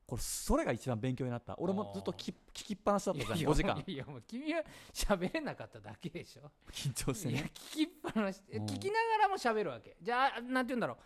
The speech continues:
Speaker 2: その、話と話の間があるわけじゃん。
Speaker 1: いや、
Speaker 2: 待って。
Speaker 1: 最後まで聞いてからだね、
Speaker 2: そうそう。
Speaker 1: 基本的には。
Speaker 2: 間があって、
Speaker 1: うん。
Speaker 2: そんなに決まってんの？次誰が喋る、次誰が喋るって。
Speaker 1: ある程度決まってるけど、
Speaker 2: うん。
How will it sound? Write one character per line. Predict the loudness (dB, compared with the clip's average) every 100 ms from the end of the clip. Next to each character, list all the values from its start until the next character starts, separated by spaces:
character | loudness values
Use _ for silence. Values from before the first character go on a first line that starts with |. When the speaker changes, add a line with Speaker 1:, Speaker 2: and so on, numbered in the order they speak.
| -20 _ -6
Speaker 2:
そ | -2
の、 | 2 0 -2 -12 _ _ _ _ -8
話 | 0 2 2 2
と | 0 0
話 | 2 0 -2 -2
の | -2 -2 -4 -10 _ _ 2
間 | 4 4 2
が | 0
あ |
る | -2
わ | -6
け |
じ | -6
ゃ |
ん。 | 0
Speaker 1:
い |
や、 | 2
Speaker 2:
待 | 0
っ |
て。 | 2
Speaker 1:
最 | 4 6
後 | 4
ま | 2
で | 0
聞 | 0 -2
い | -2
て | -2
か | -2
ら | -2
だ |
ね、 | -4 -8
Speaker 2:
そ |
う |
そ | -4 -2
う。 |
Speaker 1:
基 |
本 | 0 0
的 | -2 -4
に | -4
は。 | -6 -10 _
Speaker 2:
間 | -2 0 2
が | 2
あ |
っ | 0 -4 -2
て、 | 0 0
Speaker 1:
う | 0
ん。 | -2 -2 -4
Speaker 2:
そ | -2
ん | 0
な | -2
に | -4 -10
決 | 0
ま | 0
っ | 0
て | -2
ん | -6
の？ | -6
次 | -8 -6 -8 -2
誰 | 2 2
が | 2
喋 | 0 -2 -4
る、 | -8
次 | -10 -6
誰 | -6 -8
が |
喋 | -10 -10 -12
る |
っ | -16
て。 | _ 6
Speaker 1:
あ | 8
る |
程 | 6 4
度 | 4
決 | 4
ま | 2
っ | 4
て | 0
る |
け | 0 4
ど、 | 6 6
Speaker 2:
う | 4
ん。 | -4